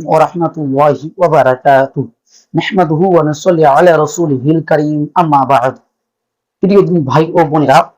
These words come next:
আপনারা যে যেখান থেকে দেখছেন, আপনাদেরকে আন্তরিক শুভেচ্ছা ও অভিনন্দন জানাই। প্রিয় দিনী ভাই ও বোনেরা, আজকে আমরা মুফতি রেজাউল করিম আবরারের মিথ্যাচারের জবাব দেওয়ার জন্য উপস্থিত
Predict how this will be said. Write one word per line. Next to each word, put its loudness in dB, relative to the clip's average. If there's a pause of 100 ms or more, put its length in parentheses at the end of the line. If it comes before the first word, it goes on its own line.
(260)
আপনারা 2
যে 0
যেখান -2
থেকে 2
দেখছেন, -2
আপনাদেরকে -2
আন্তরিক -2
শুভেচ্ছা -2
ও -8
অভিনন্দন 0
জানাই। -2 (640)
প্রিয় 4
দিনী 0
ভাই 0
ও 2
বোনেরা, 0 (480)
আজকে -4
আমরা 2
মুফতি -4
রেজাউল 0
করিম 2 (160)
আবরারের 2
মিথ্যাচারের -2
জবাব 0
দেওয়ার -4
জন্য -4
উপস্থিত -4